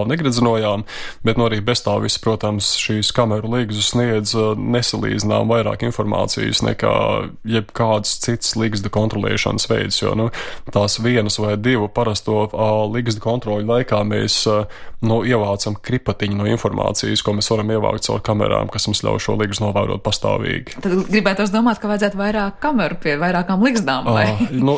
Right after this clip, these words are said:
Speaker 1: redziet, ja, ja, ja ir tāds, ā, pētījuma uzstādījums, ā, kas liek ievākt noteiktu veidu, ā, materiālu, informāciju, un, un kameras ir labākais veids, kā to darīt, tad, protams, jā, jo vairāk šādu kameru pie ligzdām, jo lielāks materiāla apjoms, jo šī informācija ir pēc tam, ā,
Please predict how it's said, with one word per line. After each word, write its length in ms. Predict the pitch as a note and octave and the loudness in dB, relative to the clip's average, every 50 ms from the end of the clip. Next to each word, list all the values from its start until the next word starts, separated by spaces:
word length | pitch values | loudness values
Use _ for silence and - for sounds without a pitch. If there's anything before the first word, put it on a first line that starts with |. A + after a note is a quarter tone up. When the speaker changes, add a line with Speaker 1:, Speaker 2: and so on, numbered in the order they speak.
| - - | 2 0
Speaker 1:
redziet, 380 | C#3 B2 - A2 G#2+ G#2+ - A#2+ | 0 0 0 0 -2 0 0 0
ja, 80 | A#2+ G#2 | 0 2
ja, 180 | A#2 B2+ C3 - | 2 0 0 0
ja 140 | - B2+ B2+ A#2 | 0 0 0 0
ir 120 | G#2 - | 0 0
tāds, 320 | - G#2 G#2 G2+ - - - | 0 -2 -2 -2 -2 0 0
ā, 220 | A#2 G#2+ G#2 G#2 - - | 2 2 2 0 -2 -2
pētījuma 420 | - G#2+ G2+ - - G#2+ G#2 A#2+ F3 | -2 -2 -2 -2 -2 -2 -2 -2 -2
uzstādījums, 840 | - - - G#2 G#2 G#2 G#2 G#2 G2+ G2 G2 - A2 A#2 - - - | -2 0 2 2 2 2 0 -2 -2 -2 -4 -4 -4 -2 -2 0 2
ā, 140 | A2 G#2+ A2 G#2+ G#2+ A2 A2 G#2+ G2+ - | 2 2 2 2 0 0 0 -2 -2 -4
kas 220 | - G#2+ - - - - - - | -4 -2 -2 0 -2 -2 -2 0
liek 380 | A#2 A#2+ B2+ A#2 G#2+ - - - | 2 2 2 2 0 -2 -4 -4
ievākt 480 | A2+ A#2+ A2+ G#2 G2+ G2+ G#2+ G2+ - | -2 0 0 2 0 0 -2 0 0
noteiktu 540 | A2+ A#2 A#2 A2+ - G#2 G2+ A2 - - G#2 | 0 0 0 0 -2 -4 -4 -4 -6 -6 -4
veidu, 420 | A2 A2 A2+ A#2 A#2 A#2 G#2 G#2+ G2+ | -2 0 0 0 0 0 -2 -4 -2
ā, 220 | - G#2+ A2 G#2+ G#2+ A2 | 0 0 2 2 2 0
materiālu, 580 | A#2+ B2 - A#2 G#2+ G#2+ G2+ - G2+ G#2+ A#2 | -2 -2 -4 -4 -2 0 0 0 0 0 0
informāciju, 800 | D#3 - - A#2+ A2 G#2+ G#2 G#2 G#2+ - - G#2+ G#2+ G#2+ G#2+ A2 | 0 0 0 -2 0 0 0 0 0 -2 -2 0 0 0 0 0
un, 100 | G#2+ - | 0 0
un 160 | A2 A2 G2 | -2 -2 0
kameras 540 | - A#2 A#2 A2+ G#2 G2+ G#2 G#2 - - - | 0 2 2 2 2 0 0 -2 -2 -2 -2
ir 160 | G#2+ G#2+ G2+ - - | -2 -4 -4 -6 -4
labākais 640 | G2+ G#2 A2 G#2+ G#2+ F#2+ F#2+ - - G#2+ G#2+ - - | 0 0 2 2 2 0 -2 -2 -4 -4 -2 0 0
veids, 200 | A2 A2 - - | 0 0 0 0
kā 100 | G#2 G#2 | -2 -2
to 160 | - G#2 G#2 | 0 -2 -2
darīt, 300 | G2+ A2+ A2+ A#2+ B2 - - | 0 0 0 0 0 -2 -4
tad, 120 | G#2 - - | -4 -2 0
protams, 420 | C#3 C3 - - G#2+ G2 G2 - G#2+ | 0 0 0 0 -2 -2 -2 0 0
jā, 100 | G#2+ G#2 G2+ G#2 | 2 0 2 0
jo 140 | G2+ G2+ G2+ | 0 0 2
vairāk 380 | G#2+ A2 A2 G#2 G2 G2 G#2 - | 2 2 2 2 2 0 0 0
šādu 320 | - G#2 G2 F#2+ G2+ G2+ - | 0 0 0 0 -2 -2 0
kameru 360 | - A2 A2 A2 G#2 G2+ G2+ | 0 2 2 2 0 0 -2
pie 140 | - G#2 G2+ | -4 -2 -2
ligzdām, 400 | G#2+ A2 A2+ A2 A2+ G#2+ G#2 G#2+ | -2 -2 0 0 0 0 0 0
jo 100 | G#2+ G#2+ | 0 0
lielāks 400 | A2 A#2 A#2+ G#2+ G#2 G#2 - - | 2 2 2 2 0 -2 -2 -2
materiāla 460 | A2 A2 - - G#2+ G#2 G2 G#2+ G#2+ - | -2 -2 -2 -2 -2 0 0 0 -2 -2
apjoms, 320 | - A#2+ A2+ A2 A2+ - | 0 0 0 2 0 0
jo 160 | - G#2+ G#2+ | 0 0 -2
šī 220 | G#2+ - G#2+ G#2 G#2+ | -2 -2 -2 -2 -2
informācija 680 | A2 - A2+ G#2+ G#2+ G#2 G#2 G2+ - - A2 G#2 G#2 | 0 -2 0 0 0 0 0 0 0 -2 0 0 -2
ir 100 | G2+ - | -2 0
pēc 220 | G#2 G#2 A2 - - A2+ | -2 -2 -2 0 0 0
tam, 260 | A2+ A2 A2 A2 G#2+ G#2+ | 0 0 0 0 0 0
ā, 120 | G#2+ G#2+ | 0 0